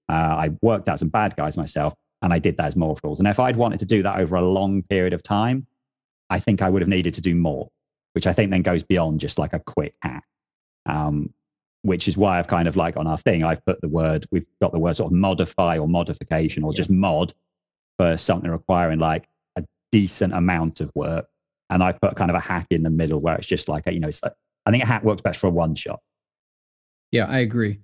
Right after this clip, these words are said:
Speaker 2: I actually think your, your description right now of it being like a, a, a, a hack, a temporary, it's jury rigged,
Speaker 1: Yeah.
Speaker 2: is what I would say. It's jury rigged. It will last, much like spending momentum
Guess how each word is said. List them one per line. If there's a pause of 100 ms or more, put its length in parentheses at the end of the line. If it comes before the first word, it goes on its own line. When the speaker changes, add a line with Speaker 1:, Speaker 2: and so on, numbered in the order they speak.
(400)
Speaker 2:
I
actually
think
your,
your
description
right
now
of
it
being
like
a,
a, (640)
a,
a
hack,
a
temporary,
it's
jury
rigged,
Speaker 1:
Yeah. (880)
Speaker 2:
is
what
I
would
say.
It's
jury
rigged.
It
will
last, (500)
much
like (140)
spending
momentum